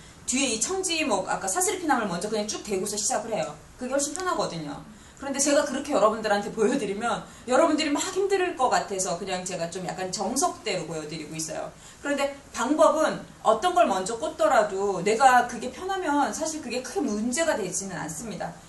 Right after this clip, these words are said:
그냥 '아, 이렇게도 꽂을 수도 있고 저렇게도 꽂을 수 있겠구나' 라고 생각을 하시는 게 훨씬 더 좋을 것 같아요. 자, 이렇게 제가 지금 했고요. 자, 두 번째, 두 번째 라인에 국화가 들어갈 건데요.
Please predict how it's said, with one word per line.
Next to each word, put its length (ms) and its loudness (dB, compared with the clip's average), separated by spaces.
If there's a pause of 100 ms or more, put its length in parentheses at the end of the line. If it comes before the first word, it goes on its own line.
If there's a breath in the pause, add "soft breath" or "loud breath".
(100)
그냥 280 -2 (120)
'아, 140 2
이렇게도 400 -2
꽂을 240 -4
수도 200 -6
있고 140 -8
저렇게도 420 -6
꽂을 220 -8
수 140 -6
있겠구나' 460 -2
라고 180 -2
생각을 380 -4
하시는 360 -6
게 120 -8
훨씬 260 -8
더 100 -8
좋을 240 -12
것 120 -12
같아요. 280 -12 (600 loud breath)
자, 160 -2
이렇게 600 -2
제가 220 -2
지금 220 -4
했고요. 360 -4 (280 loud breath)
자, 180 -2
두 140 -2
번째, 540 4
두 100 -6
번째 280 6
라인에 380 2
국화가 380 2
들어갈 340 -6
건데요. 500 -6